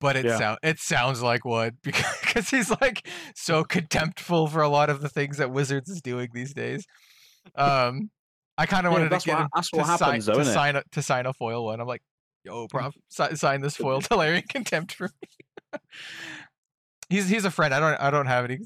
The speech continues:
Speaker 1: signatures of him, which would be kind of weird to ask, but maybe not as a joke. I don't know. We'll see.
Speaker 2: That's what I mean. I think, I think the, the, the, the community and the creators and everybody that's behind the scenes doing, you know, what they wanna do and showcasing their passion for the game,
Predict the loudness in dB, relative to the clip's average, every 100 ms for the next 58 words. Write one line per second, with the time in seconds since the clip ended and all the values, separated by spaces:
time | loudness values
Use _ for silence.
0 | -12 -12 -12 -12 -8 -10 -10 -10 -10 -10
1 | -18 _ -18 -12 -6 -2 -2 -2 -4 -4
2 | -6 -6 -10 -16 -12 -10 -12 _ _ _
3 | _ _ -6 -4 0 0 -2 -8 -12 -14
4 | -12 -16 -12 -10 -10 -10 -14 -16 _ _
5 | _ _ _ _ _ _ -16 -16 _ _
6 | _ -2 0 2 2 4 2 2 2 2
7 | 2 2 2 2 0 2 4 4 0 0
8 | 2 2 2 2 2 2 0 0 2 2
9 | 4 2 0 -2 0 0 2 4 2 0
10 | -2 0 2 2 0 0 0 -2 -2 0
11 | 0 -2 -4 -2 2 4 4 4 4 4
12 | 4 4 4 4 2 0 0 0 2 2
13 | 2 0 0 0 2 2 4 4 4